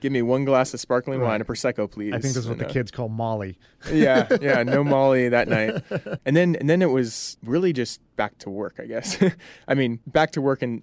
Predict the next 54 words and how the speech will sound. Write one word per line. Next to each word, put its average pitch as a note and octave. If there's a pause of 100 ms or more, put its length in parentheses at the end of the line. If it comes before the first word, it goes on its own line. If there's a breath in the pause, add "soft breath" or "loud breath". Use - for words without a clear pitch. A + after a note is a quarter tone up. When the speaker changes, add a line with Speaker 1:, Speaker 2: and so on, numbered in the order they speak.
Speaker 1:
in B2
terms A#2
of, G#2+
like, G2+
okay, A2+
how A2+
do A#2
we A#2
make A2
sure -
everyone G#2
is G2+
comfortable, A2+
everyone G#2
feels, G#2+
um, G2+
taken A2
care B2+
of? A#2
How G#2
do G#2
we G2+
work C3
together A#2+
in A#2
this A2
new A#2+
organization? G#2+ (440 soft breath)
But, G#2+ (260)
you A#2+
know, G2+
now A2+
it's G#2+
been G#2
two A#2
and G#2+
a G#2
half G#2+
years -
later, A#2
and G#2
we're, G#2
we're A2
still -
just - (120)
back -
to -
work, G2+
I -
guess. - (240)
Speaker 2:
Love G#2
it. B2+
And A2
so, C#3+